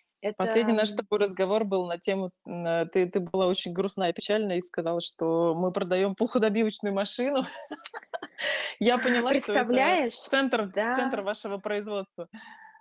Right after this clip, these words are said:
Speaker 1: Ну, так и есть, потому что сейчас она щ-, является такой хорошей инвестицией, которую ты можешь продать даже дороже, чем ты ее купил. Мы очень долго ждали, заказывали.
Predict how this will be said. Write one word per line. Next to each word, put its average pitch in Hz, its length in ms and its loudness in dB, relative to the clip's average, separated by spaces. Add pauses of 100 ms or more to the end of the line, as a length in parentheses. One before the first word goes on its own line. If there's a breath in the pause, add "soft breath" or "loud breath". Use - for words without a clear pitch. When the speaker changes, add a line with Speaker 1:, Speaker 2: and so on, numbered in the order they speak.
(880)
Speaker 1:
Ну, 208 80 -14
так 262 220 -2
и 311 60 4
есть, 294 300 2
потому 220 320 0
что - 160 -6
сейчас 277 400 -2
она 214 180 -4
щ-, - 200 -10
является 202 960 -4
такой 208 260 -2
хорошей 214 460 -4
инвестицией, 240 560 -6
которую 190 400 -6
ты 220 100 -6
можешь 196 300 -8
продать 190 420 -2
даже 175 260 -8
дороже, 202 480 0
чем 175 220 -20
ты - 100 -12
ее 175 60 -8
купил. 214 480 -2 (720 loud breath)
Мы 180 120 -6
очень 185 240 -8
долго 175 260 -4
ждали, 208 420 -2
заказывали. 190 840 -4